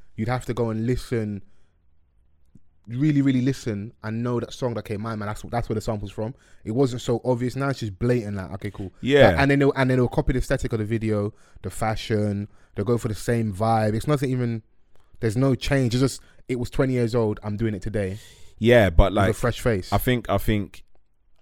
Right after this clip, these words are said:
Speaker 2: I, I can accept sampling if it's not lazy. Like,
Speaker 1: That's what I'm speaking to. I'm
Speaker 2: that,
Speaker 1: saying
Speaker 2: that,
Speaker 1: that, like
Speaker 2: that shit is lazy. Like, so
Speaker 1: Yeah.
Speaker 2: for the older generation that grew up when, let's say, Thriller drops, yeah?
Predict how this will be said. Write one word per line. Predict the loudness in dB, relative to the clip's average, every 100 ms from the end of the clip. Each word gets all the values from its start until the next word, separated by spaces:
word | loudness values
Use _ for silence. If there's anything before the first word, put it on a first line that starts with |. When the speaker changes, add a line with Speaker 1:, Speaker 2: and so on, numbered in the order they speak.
| -2
Speaker 2:
I, | 2 2 2 2
I |
can | 2 2
accept | 2 2 2
sampling | 2 2 4 6 4 2 -6
if | -2
it's | 0
not | 0 -2
lazy. | 0 0 0 -4 -8 -6
Like, | -6 -6 _ -2
Speaker 1:
That's | 2 2
what |
I'm | 2
speaking | 0 -2
to. | 4
I'm | 6
Speaker 2:
that, |
Speaker 1:
saying | 8
Speaker 2:
that, | 8
Speaker 1:
that, | 8
like | 6
Speaker 2:
that | 6
shit | 4
is | 2 6
lazy. | 6 6 4
Like, | 0 2
so | 4 4
Speaker 1:
Yeah. | 4 -4 -18 -20 -16
Speaker 2:
for | 0 6 6 8
the | 6
older | 8 10 8
generation | 6 6 6 4 2 -2
that | -2
grew | 4 4
up | 6 4
when, | 4 2 0 -2 -6 -8 -16 -4
let's | 0 2
say, | 4 4 4 0 -2 -8 -20 -20
Thriller | 2 8 8 8
drops, | 4 0 -2 -2
yeah? | 0 -2